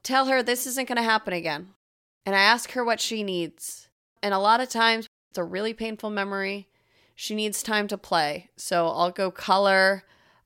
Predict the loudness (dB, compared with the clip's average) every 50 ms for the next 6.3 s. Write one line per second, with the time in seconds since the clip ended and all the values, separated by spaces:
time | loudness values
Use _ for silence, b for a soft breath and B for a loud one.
0 | b 4 6 8 8 8 6 4 2 -2 -4 -2 -2 -4 -4 -2 -4 -4 2 4
1 | 6 6 6 6 4 0 -6 -2 -2 -2 -2 -2 -6 -6 -4 -4 -4 -4 -4 -4
2 | -2 -2 0 0 0 0 0 -2 -2 -2 -2 -4 -6 -4 -2 0 0 0 -2 -4
3 | -6 -4 -4 -4 -4 -4 -2 -2 -2 -2 -2 -4 -6 -6 -2 2 4 6 8 8
4 | 6 6 2 0 -4 -8 -18 _ _ _ _ _ _ _ _ 2 4 6 6 6
5 | 6 4 0 2 2 2 2 0 -4 -8 -4 0 2 2 4 4 2 0 2 2
6 | 2 0 0 -2 -4